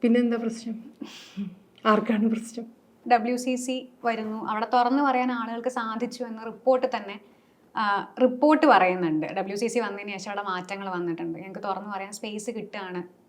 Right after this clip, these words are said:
Speaker 2: എന്ന് ആളുകൾ പറയുന്നുണ്ട്. ആ, അവിടെ തന്നെ ഇനി വരാനിരിക്കുന്ന ആളുകളെ സംബന്ധിച്ചിടത്തോളം ഈ വാർത്തകളുടെ ഈ, ആ,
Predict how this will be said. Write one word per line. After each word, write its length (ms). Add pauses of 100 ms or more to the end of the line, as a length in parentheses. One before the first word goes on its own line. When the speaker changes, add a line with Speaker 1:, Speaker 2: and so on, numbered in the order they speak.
(200)
Speaker 2:
എന്ന് 240 (680)
ആളുകൾ 360
പറയുന്നുണ്ട്. 500 (720)
ആ, 260
അവിടെ 260 (100)
തന്നെ 300 (180)
ഇനി 280
വരാനിരിക്കുന്ന 720
ആളുകളെ 380
സംബന്ധിച്ചിടത്തോളം 840
ഈ 60
വാർത്തകളുടെ 680
ഈ, 280 (460)
ആ, 240